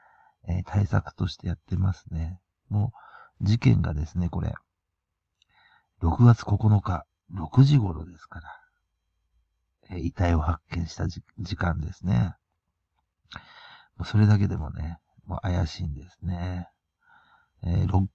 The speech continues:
九はね、えー、新幹線、ね、東海道新幹線の殺傷事件ね、小島一郎、ね、えー、むしゃくしゃしてやった、ね、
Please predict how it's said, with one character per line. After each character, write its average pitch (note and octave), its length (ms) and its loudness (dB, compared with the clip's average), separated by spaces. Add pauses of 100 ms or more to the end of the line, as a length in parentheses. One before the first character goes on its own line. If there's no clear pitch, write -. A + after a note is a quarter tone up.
九 - 220 -2
は E2 200 -6
ね、 E2+ 240 -8 (500)
え F#2 420 -10
ー、 F#2 40 -10
新 G2 180 0
幹 F#2 240 4
線、 D#2+ 260 -6 (500)
ね、 F#2 340 0
東 F#2+ 160 -2
海 G2 120 2
道 F2+ 120 -4
新 F#2+ 160 -2
幹 F2+ 180 -4
線 E2+ 200 -2
の D#2 140 -4
殺 - 340 -8
傷 F2+ 100 -2
事 F2+ 80 -8
件 D#2+ 220 -16
ね、 G2+ 300 2 (340)
小 F#2+ 120 -8
島 E2+ 600 -6
一 - 200 -12
郎、 D#2+ 260 -4 (320)
ね、 F2 240 -6 (720)
え D#2 280 -6
ー、 E2+ 40 -8
む F#2+ 160 6
し G#2 100 4
ゃ F2 80 4
く - 80 -8
し - 120 -10
ゃ D2+ 80 -2
し - 120 -14
て - 100 -12
や D2+ 120 -8
っ - 40 -20 (160)
た、 - 180 -14 (280)
ね、 F#2+ 260 -2